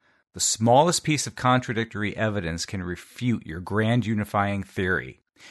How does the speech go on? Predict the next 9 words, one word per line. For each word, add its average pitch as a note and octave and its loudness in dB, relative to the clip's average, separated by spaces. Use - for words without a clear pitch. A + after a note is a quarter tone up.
And F2+ -2
science D3 4
encompasses B2+ 0
all A#2 8
that. C#2 -8
It's A2+ -2
an G#2+ 0
emergent B2+ 0
concept. G#2+ -2